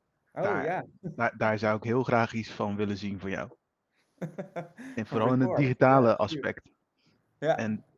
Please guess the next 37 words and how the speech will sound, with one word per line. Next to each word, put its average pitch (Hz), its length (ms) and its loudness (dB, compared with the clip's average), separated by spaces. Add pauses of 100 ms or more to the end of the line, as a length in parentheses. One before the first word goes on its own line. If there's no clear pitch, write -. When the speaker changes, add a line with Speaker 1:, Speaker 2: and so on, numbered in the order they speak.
(140)
Speaker 2:
tijd 120 280 6
gezien 123 580 0
en 110 280 -6
recording 120 800 2
en 107 140 -6
over 110 400 -6 (180)
Speaker 1:
Ja. 151 220 -10 (100)
Speaker 2:
periode. 117 400 4
Ik 113 140 -6
denk 117 160 4
dat 113 120 -2
jij 120 140 4
hem 127 100 4
Speaker 1:
Opname. 131 220 -2
Speaker 2:
conceptueel 123 580 -2
heel 123 180 2
mooi 123 220 4
kan 117 140 2
uitwerken, 117 680 0
maar 92 160 -10 (420)
Speaker 1:
Ja. 135 80 -12
Speaker 2:
dat - 140 -6
zou 98 180 0
ik 90 60 -14
wel 101 120 -4
heel 101 240 -6
tof 110 180 -10
vinden. 90 380 -10 (920)
Speaker 1:
Goeie. 143 280 -14 (1600)
Ja, 143 140 0
die 127 100 -2
groene 175 260 -2
heet 160 380 2
de 127 80 -6
Fungible 185 600 -2
Non- 160 340 -4 (1080)
<laughs> - 540 -14